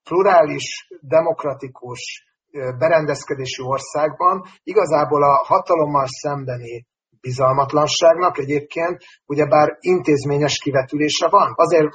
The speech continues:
van részben a, a, a hatalom megosztás elve. Azért vannak a hatalmat ellenőrző intézmények, köztük egyébként a sajtó is, de hát ugyebár a,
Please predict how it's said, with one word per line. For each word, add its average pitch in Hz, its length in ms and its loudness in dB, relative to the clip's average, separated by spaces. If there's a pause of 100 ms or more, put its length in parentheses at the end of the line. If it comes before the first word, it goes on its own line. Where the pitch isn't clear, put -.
van 151 160 2
részben 147 340 0
a, 147 140 6 (220)
a, 131 220 0
a 143 200 2
hatalom 143 360 -2
megosztás 139 520 -4
elve. 151 360 -4
Azért 151 320 0
vannak 147 320 2
a 143 180 4
hatalmat 143 480 0
ellenőrző 139 680 0
intézmények, 147 880 -8 (300)
köztük - 420 -4
egyébként 135 400 -2
a 131 160 -6
sajtó - 380 2
is, 127 140 -8
de 143 80 2
hát 139 200 -2
ugyebár 147 360 0
a, - 20 4